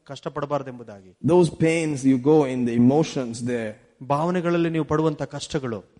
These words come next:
Speaker 2: You can be free from it.
Speaker 1: ನೀವು ಅದರಿಂದ ಬಿಡುಗಡೆ ಹೊಂದ್ಕೊಳ್ಬಹುದು.
Speaker 2: You can enjoy soundness there.
Speaker 1: ಓ, ಅಲ್ಲೂ ಕೂಡ ನೀವು ಸಂತೋಷದಿಂದ ಆನಂದಿಸಬಹುದು.
Speaker 2: The Lamb of God has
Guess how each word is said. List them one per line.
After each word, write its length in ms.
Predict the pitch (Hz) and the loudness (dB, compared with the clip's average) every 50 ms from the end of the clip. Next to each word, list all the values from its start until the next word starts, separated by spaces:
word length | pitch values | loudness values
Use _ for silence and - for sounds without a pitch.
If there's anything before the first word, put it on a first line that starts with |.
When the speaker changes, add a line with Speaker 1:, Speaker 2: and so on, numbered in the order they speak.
| _ - | _ 0
Speaker 2:
You 120 | 120 135 143 | 2 2 2
can 300 | 139 - 135 120 120 110 | 2 2 2 4 4 4
be 80 | 110 | 4
free 260 | 107 107 - 127 131 127 | 2 0 0 0 0 0
from 240 | 120 - 110 110 | 0 -4 -8 -8
it. 260 | 110 104 - _ 117 120 | -8 -10 -10 _ -12 -8
Speaker 1:
ನೀವು 160 | 139 143 139 | -4 -4 -4
ಅದರಿಂದ 200 | 135 143 147 147 | -4 -4 -6 -8
ಬಿಡುಗಡೆ 380 | 139 135 143 151 151 156 147 | -6 -4 -2 -2 0 0 0
ಹೊಂದ್ಕೊಳ್ಬಹುದು. 640 | 131 135 135 127 - - 127 117 110 110 107 98 117 | -2 -4 -6 -8 -8 -8 -8 -8 -8 -10 -4 0 2
Speaker 2:
You 100 | 151 143 | 2 2
can 180 | 151 151 139 | 2 0 -4
enjoy 500 | 131 123 127 127 117 135 135 135 131 123 - _ - - - | -4 -4 -6 -6 -4 -4 -2 -2 -4 -6 -10 _ -14 -12 -8
soundness 540 | 147 143 156 151 143 139 127 123 113 110 117 113 | -6 -4 -4 -4 -4 -4 -6 -8 -8 -8 -6 -6
there. 540 | 117 110 95 90 82 80 - _ _ - 131 | -6 -6 -8 -10 -16 -20 -20 _ _ -10 -4
Speaker 1:
ಓ, 240 | 143 151 156 143 | -2 0 2 2
ಅಲ್ಲೂ 220 | 139 147 165 175 170 | 2 0 0 -2 -2
ಕೂಡ 160 | - 170 160 | -2 -2 -2
ನೀವು 180 | 160 160 156 147 | -2 -2 -2 -4
ಸಂತೋಷದಿಂದ 640 | - 151 175 180 - 208 180 - 185 170 175 165 | -4 -6 -6 -6 -4 -6 -6 -6 -8 -8 -6 -4
ಆನಂದಿಸಬಹುದು. 680 | 156 151 151 151 147 143 131 - - 123 113 107 95 101 | -4 -2 -2 -4 -4 -6 -8 -10 -10 -10 -10 -10 -4 0
Speaker 2:
The 140 | 127 127 | 2 4
Lamb 340 | 127 131 135 139 139 139 131 131 | 4 4 4 4 6 6 6 6
of 100 | 120 117 | 4 2
God 220 | 123 127 127 123 127 | 2 0 0 0 -2
has 140 | 131 123 117 | -4 -8 -10